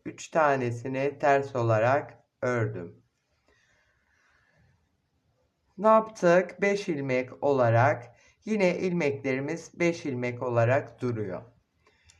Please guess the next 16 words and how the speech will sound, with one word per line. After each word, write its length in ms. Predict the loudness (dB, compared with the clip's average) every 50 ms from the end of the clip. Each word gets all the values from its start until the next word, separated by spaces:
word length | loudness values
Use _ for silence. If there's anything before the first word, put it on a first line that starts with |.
| _ _ _
Tekrar 600 | 2 4 4 4 4 4 4 6 6 6 6 6
ne 40 | 4
yapıyoruz? 920 | 4 4 4 2 0 -2 -2 2 4 4 4 4 2 -2 -4 -6 -8 -14 -20 _ _ _ _ _ _ _ _ _ _ _ _
Ön 180 | 0 0 2 0
yüzüne 420 | -2 -4 -4 -4 -2 0 0 0
geldim. 600 | 2 4 4 4 4 2 2 -2 -4 -4 -6 -12 -10
Kenar 340 | -2 0 2 4 6 4 4
ilmeğimi 600 | 2 -2 0 2 2 2 2 0 -2 -4 -4 -2 0
örmeden 560 | 0 2 2 2 2 0 0 0 0 0 0
aldım. 720 | 0 2 4 6 6 6 4 4 2 2 2 0 -4 -10 -20 -20 -20 -20 -20 _ _ _ _ _ _
Diğer 240 | 4 4 4 6 4
iki 260 | 2 -2 -4 -10 -2
tane 360 | 2 4 4 4 4 2 -2
ilmeğimi 920 | -2 -4 -4 -4 -2 0 0 0 0 0 0 0 0 0 -2 -4 -10 -16 _ _ _ _ _ _ _ _
tersten 1120 | _ 2 4 4 4 2 0 -4 -16 -10 0 2 4 4 6 4 4 2 0 -4 -10 -18 _ _
örüyorum. 800 | -4 -2 -2 0 2 2 2 2 0 -2 -4 -8 -12 -16 -20 -20